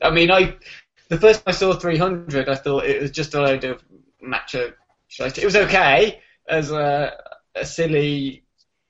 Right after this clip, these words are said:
sort of style over substance film, um, but I wasn't that taken with it. And then I watched it again. When did I watch it last? A few years ago, probably sort of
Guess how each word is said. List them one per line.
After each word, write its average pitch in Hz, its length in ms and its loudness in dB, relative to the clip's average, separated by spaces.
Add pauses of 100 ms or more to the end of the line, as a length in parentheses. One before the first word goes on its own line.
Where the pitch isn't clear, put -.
(580)
sort - 420 -6
of 135 60 -20 (140)
style 143 480 -2
over 135 180 -4
substance 139 540 -6
film, 147 480 -2 (680)
um, 143 400 0 (160)
but 143 100 0
I - 40 2
wasn't 156 380 0
that 143 200 0 (180)
taken 143 340 -2
with 117 160 -12
it. - 180 -8
And 151 140 -2
then 165 120 2
I 170 60 4
watched 175 360 2
it 165 160 2
again. 156 500 2 (120)
When 208 140 -6
did 196 140 0
I 170 100 2
watch 151 180 -2
it 139 80 -8
last? 135 240 -4
A - 40 -20
few 214 140 0
years 202 260 4
ago, 123 280 -4 (320)
probably 160 380 -6
sort 135 180 -12
of - 60 -20